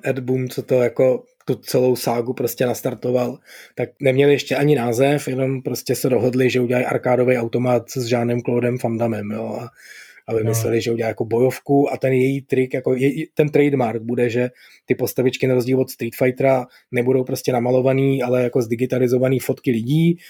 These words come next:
Speaker 1: a že tam hlavní roli bude prostě hrát Jean-Claude Van Damme. No, pak se s tím nedohodli, tak ho přejmenovali na Johnnyho Cage a vyrobili spoustu dalších postaviček a řekli si, že ten trademark bude teda něco jinýho a jak tak jako přemýšleli a teď baštili ty střívka u toho, jak si říkají, co by to mohlo být, ten jiný trademark.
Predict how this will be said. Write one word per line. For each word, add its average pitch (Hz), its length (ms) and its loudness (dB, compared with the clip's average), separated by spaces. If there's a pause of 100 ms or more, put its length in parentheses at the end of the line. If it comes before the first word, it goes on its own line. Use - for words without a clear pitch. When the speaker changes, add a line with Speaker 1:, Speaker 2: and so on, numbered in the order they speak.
(180)
Speaker 1:
a 123 60 -2
že 113 140 0
tam 120 160 -2
hlavní 113 280 2
roli 117 200 2
bude 113 220 -2
prostě 117 360 -4
hrát 117 220 0 (160)
Jean-Claude 113 420 -4
Van 110 160 -4
Damme. 104 240 -8 (380)
No, 104 100 -8
pak - 160 -8
se 123 100 -4
s - 60 -6
tím 127 120 -2
nedohodli, 120 560 2
tak 117 160 -2
ho 120 80 2
přejmenovali 120 640 2
na 123 260 -2
Johnnyho 120 420 -4
Cage 127 460 2 (220)
a 120 200 -2
vyrobili 117 380 0
spoustu - 320 -4
dalších 117 280 -2
postaviček 123 640 0
a - 20 2
řekli 113 220 -2
si, 117 140 -6
že 117 100 -6
ten 127 160 0
trademark 120 420 0
bude 120 160 -2
teda 120 160 -2
něco 120 220 0
jinýho 117 480 2 (100)
a 120 80 -2
jak 107 140 0
tak 117 160 0
jako 117 160 0
přemýšleli 117 640 2
a 117 40 2
teď 113 140 -6 (100)
baštili 113 460 0
ty 123 140 0
střívka - 520 -6
u 113 80 0
toho, 117 280 0
jak 113 120 -2
si - 60 -14
říkají, 113 260 -4
co - 120 -8
by 113 80 -4
to 123 100 -2
mohlo 131 200 2
být, 156 180 2
ten 113 160 -6
jiný 107 180 -2
trademark. 107 520 -6